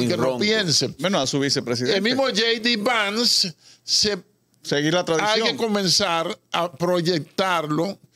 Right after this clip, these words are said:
Speaker 2: a enseñarlo, porque un hombre joven no tiene cuarenta años todavía.
Speaker 1: Claro, no, y exitoso, porque
Speaker 2: Ese,
Speaker 1: retuvo
Speaker 2: ese
Speaker 1: Ohio.
Speaker 2: pobre.
Speaker 1: Y el candidato vice-, no.
Speaker 2: Él es desbaratado de nacimiento, tuvo que hacer,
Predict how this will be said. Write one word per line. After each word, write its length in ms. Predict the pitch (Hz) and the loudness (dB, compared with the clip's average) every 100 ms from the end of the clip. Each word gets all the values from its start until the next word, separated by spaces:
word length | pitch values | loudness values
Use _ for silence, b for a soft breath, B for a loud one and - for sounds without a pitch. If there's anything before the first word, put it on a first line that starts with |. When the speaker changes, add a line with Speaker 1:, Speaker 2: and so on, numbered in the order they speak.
| b b | b b
Speaker 2:
a 160 | - 165 | -4 0
enseñarlo, 640 | 160 - 175 185 196 190 | 2 2 2 2 2 0
porque 160 | 165 156 | 0 0
un 140 | 151 | 0
hombre 240 | 160 175 147 | 0 0 0
joven 220 | 208 185 | 0 -2
no 100 | 135 | -2
tiene 220 | 143 131 | -2 -2
cuarenta 400 | 139 135 123 143 | -2 -4 -2 -4
años 220 | 135 127 | -4 -6
todavía. 360 | 143 123 113 92 | -4 -2 0 0
Speaker 1:
Claro, 120 | 98 | 0
no, 80 | 131 | 0
y 80 | 139 | 2
exitoso, 840 | 135 - 139 - 135 170 202 151 | 0 0 0 0 0 2 0 0
porque 180 | 117 117 | 0 0
Speaker 2:
Ese, 80 | 127 | 2
Speaker 1:
retuvo 460 | 143 143 156 156 165 | 2 0 0 0 2
Speaker 2:
ese 80 | |
Speaker 1:
Ohio. 500 | 165 190 170 143 160 - | 2 2 2 0 -2 -2
Speaker 2:
pobre. 640 | 220 285 320 262 190 131 | 0 2 0 0 0 2
Speaker 1:
Y 80 | 151 | 2
el 160 | 165 | 0
candidato 640 | 139 165 165 165 170 185 208 | -2 0 2 2 0 0 0
vice-, 300 | 202 196 165 | 0 0 0
no. 320 | 151 208 - - | -2 -2 -4 -4
Speaker 2:
Él 180 | 202 240 | 0 0
es 120 | 254 | 0
desbaratado 560 | 277 254 262 247 269 277 | 2 0 0 -2 -2 0
de 100 | 269 | 0
nacimiento, 500 | 254 269 277 254 220 | 0 2 2 0 0
tuvo 220 | 262 269 | 0 0
que 100 | 302 | 0
hacer, 180 | 202 | -2